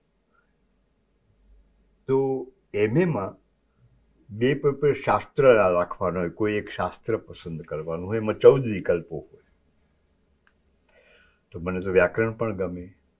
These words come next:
ન્યાય પણ ગમે, વેદાંત ખૂબ જ ગમે. પણ મેં વિચાર કર્યો કે મારી નિયતિ તો કવિતા સાથે જોડાયેલી છે, એટલે મેં કાવ્યશાસ્ત્ર રાખ્યું.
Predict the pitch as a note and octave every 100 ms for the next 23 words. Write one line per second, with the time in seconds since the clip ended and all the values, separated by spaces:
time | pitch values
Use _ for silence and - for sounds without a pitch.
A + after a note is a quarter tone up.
0 | _ _ _ - - F2+ - B2 G2+ F#2+
1 | F#2 G2 - _ _ F#2+ G2 A#2+ B2+ -
2 | _ - C3+ D3 A2 F#2+ F2 F2 - _
3 | _ _ _ - D#3 F3+ D#3 C#3+ C3 B2+
4 | C3+ B2+ A#2 A2+ A2 - - - B2+ B2
5 | C#3 A#2+ G#2+ A2 B2+ B2+ D3 C#3 C#3+ C3+
6 | B2 - _ - A#2 A#2 C3 C3+ A#2 A#2
7 | - G2+ F#2 F#2 F2+ F2+ F2 F2+ _ _
8 | _ _ _ _ _ _ _ _ _ _
9 | _ _ _ _ _ - A#2 A2 A#2 G2+
10 | A2+ A2 - F2+ G#2 G#2 - F2+ - -
11 | D#2+ - - - -